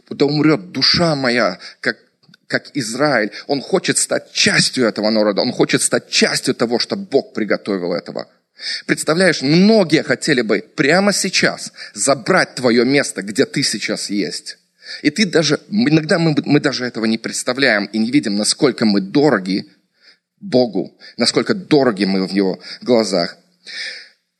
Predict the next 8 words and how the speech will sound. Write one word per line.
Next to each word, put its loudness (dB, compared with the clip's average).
Знаешь, 0
три 0
недели 0
назад 0
я 2
сильно 4
руку 2
порезал. -2